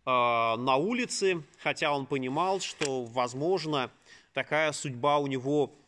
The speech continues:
и будет. Он сказал, что «копать не могу, просить, просить стыжусь». И поэтому, э,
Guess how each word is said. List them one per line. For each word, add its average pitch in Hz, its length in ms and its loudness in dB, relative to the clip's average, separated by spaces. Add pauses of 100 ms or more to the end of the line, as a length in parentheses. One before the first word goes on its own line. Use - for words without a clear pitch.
и 131 80 -6
будет. 123 480 -4
Он 101 140 -18
сказал, 139 400 -2
что - 240 -10 (140)
«копать 143 460 0
не 127 120 -6
могу, 131 440 -4 (460)
просить, 139 560 -2 (400)
просить 139 380 -2
стыжусь». 143 640 -2 (440)
И 131 60 -8
поэтому, 165 640 0 (760)
э, 131 540 0